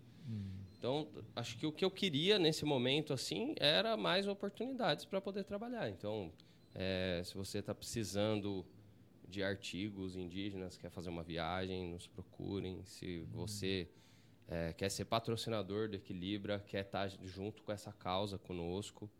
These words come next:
Speaker 2: nos procurem. Se você tem ideia de fazer um evento em qualquer lugar do Brasil, né? É, eu sou produtor cultural desde dois mil e doze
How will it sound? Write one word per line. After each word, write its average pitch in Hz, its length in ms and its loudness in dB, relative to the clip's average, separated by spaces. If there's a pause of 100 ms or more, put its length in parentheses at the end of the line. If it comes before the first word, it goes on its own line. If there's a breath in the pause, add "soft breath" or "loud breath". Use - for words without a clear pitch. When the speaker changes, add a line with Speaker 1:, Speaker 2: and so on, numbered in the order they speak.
(320)
Speaker 2:
nos 92 160 -8
procurem. 90 800 -4 (540 loud breath)
Se - 80 -18
você 92 240 -2
tem 117 240 2
ideia 107 320 6
de - 40 -8
fazer 107 240 -2
um 107 80 0
evento 110 540 -2
em 107 80 -6
qualquer 104 300 -6
lugar 107 340 -2
do 98 80 -6
Brasil, 98 580 -2 (320)
né? 104 240 -4 (440 loud breath)
É, 85 680 -2
eu 87 120 -2
sou - 160 -8
produtor 95 440 -2
cultural 95 500 0
desde 98 300 0
dois 95 180 0
mil 92 120 -4
e - 60 -4
doze 101 500 -2